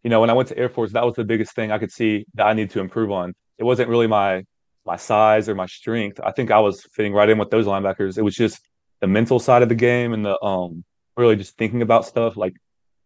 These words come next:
like, what's gonna happen in this situation, stuff like that. So just film, you know, just becoming, like, understand the game more.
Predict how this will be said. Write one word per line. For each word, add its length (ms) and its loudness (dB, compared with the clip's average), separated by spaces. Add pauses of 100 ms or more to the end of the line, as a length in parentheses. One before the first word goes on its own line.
(120)
like, 140 -8
what's 320 2
gonna 160 0
happen 240 -2
in 40 -2
this 140 -6
situation, 680 -4
stuff 200 -4
like 160 -2
that. 260 4 (540)
So 360 4
just 320 -8
film, 360 2
you 60 0
know, 180 0
just 260 -8 (140)
becoming, 280 -2
like, 140 -2
understand 400 -2
the 60 -6
game 180 0
more. 260 -10